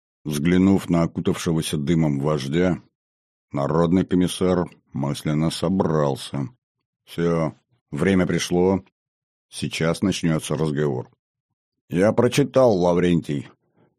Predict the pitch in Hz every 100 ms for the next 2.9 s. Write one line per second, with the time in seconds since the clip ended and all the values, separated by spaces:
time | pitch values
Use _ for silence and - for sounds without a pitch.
0 | _ _ - 82 76 - 82 76 85 82
1 | 65 69 80 85 - 80 76 76 - 85
2 | 78 78 76 73 - - 90 90